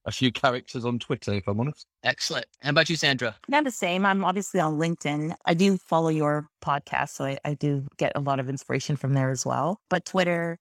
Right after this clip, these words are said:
Speaker 3: some of the social media channels that are out there, and various publications and articles that talk about this subject.
Speaker 2: Should we give a shout out to your podcast as well?
Speaker 3: Sure. Listen to Let's Get Real, uh, available on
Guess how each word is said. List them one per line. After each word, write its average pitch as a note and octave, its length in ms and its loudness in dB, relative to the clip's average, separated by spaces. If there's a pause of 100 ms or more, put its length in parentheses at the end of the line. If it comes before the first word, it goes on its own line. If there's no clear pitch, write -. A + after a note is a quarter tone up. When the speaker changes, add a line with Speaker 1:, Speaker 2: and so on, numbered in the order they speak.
(180)
Speaker 3:
some D3+ 200 2
of D3 60 2
the D3 80 0
social D3+ 300 2
media C#3+ 260 4
channels C3+ 380 0
that C#3 100 0
are C3+ 60 2
out C3+ 220 4
there, C#3 360 6
and C3+ 260 0 (240)
various D#3 560 6 (140)
publications C#3+ 680 -2
and B2 100 0
articles B2+ 440 2
that B2 180 4 (340)
talk C#3+ 240 0
about B2+ 300 -2
this - 300 -8
subject. - 580 -6 (280)
Speaker 2:
Should D#3 220 0
we E3 60 4
give E3+ 140 4
a E3+ 80 2
shout E3+ 220 2
out E3 120 2
to D#3 60 -2
your E3+ 140 2
podcast C3+ 480 0
as B2 100 -6
well? C#3+ 260 2 (140)
Speaker 3:
Sure. - 220 4 (260)
Listen G3+ 280 2
to G#3+ 100 0
Let's F#3+ 300 0
Get - 200 0
Real, F#3 500 0
uh, D3+ 320 4
available E3 600 6
on D3 160 4